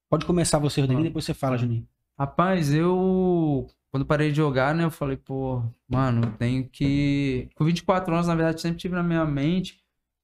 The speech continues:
Speaker 2: que se com vinte e cinco eu não tivesse milionário, não precisar mais de dinheiro, eu ia
Speaker 1: Você ia mudar de
Speaker 2: estudar e
Speaker 1: carreira.
Speaker 2: trabalhar. Trabalhar e estudar, trabalhar e estudar, não importa onde, né?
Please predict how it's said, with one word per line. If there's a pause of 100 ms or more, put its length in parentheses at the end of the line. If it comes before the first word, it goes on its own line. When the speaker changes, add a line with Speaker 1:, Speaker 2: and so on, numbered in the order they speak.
Speaker 2:
que
se
com
vinte
e
cinco
eu
não
tivesse
milionário, (320)
não
precisar
mais
de
dinheiro, (400)
eu
ia
Speaker 1:
Você
ia
mudar
de
Speaker 2:
estudar
e (160)
Speaker 1:
carreira.
Speaker 2:
trabalhar. (760)
Trabalhar
e
estudar,
trabalhar
e
estudar,
não
importa
onde,
né?